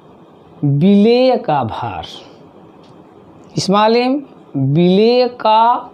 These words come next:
अणुभार, भी विलेन का आयतन, ठीक है। तो यह formula कब लगाएंगे? जब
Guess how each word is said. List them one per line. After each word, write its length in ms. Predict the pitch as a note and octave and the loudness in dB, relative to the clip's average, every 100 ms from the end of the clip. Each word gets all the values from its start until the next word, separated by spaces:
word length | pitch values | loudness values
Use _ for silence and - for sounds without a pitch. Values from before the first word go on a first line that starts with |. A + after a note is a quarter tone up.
| - | -8
अणुभार, 520 | D3 C3 A2+ G#2+ G2+ - - - - - - - - - - - - - - - - - - - | -4 -4 -4 -8 -10 -14 -20 -20 -20 -20 -20 -20 -20 -20 -20 -20 -20 -20 -20 -20 -20 -20 -18 -6
भी 640 | C3 A2+ - B3 A#3 D3 - - - - - - - | -4 -2 2 4 4 0 -6 -18 -20 -20 -20 -12 -4
विलेन 540 | C#3 D#3+ E3+ F#3 F#3+ | 0 2 2 2 0
का 380 | F3+ D#3+ G3+ B3+ - - - - - - - - | -2 -2 -2 -4 -14 -20 -20 -20 -20 -20 -8 -4
आयतन, 520 | A2 G2+ - G2 F2+ - - - - - - - - - - - | -2 -4 -8 -12 -12 -20 -20 -20 -20 -20 -20 -20 -20 -20 -10 -4
ठीक 160 | A#3 | -2
है। 100 | C4 C4+ - - - - - - | -2 -4 -10 -20 -20 -20 -20 -6
तो 320 | - A#3+ C4+ - - | 0 0 0 -6 -2
यह 140 | A3 A3 | 0 0
formula 340 | G#3+ A3+ A#3 | 0 0 0
कब 140 | A#3 | 0
लगाएंगे? 580 | A#3 A#3+ A#3+ B3 B3+ C#4 - - - - | 0 0 0 -2 -2 -4 -8 -20 -18 -6
जब 480 | C#3 C#3 G#3+ F#3 B2+ | -2 2 2 2 -4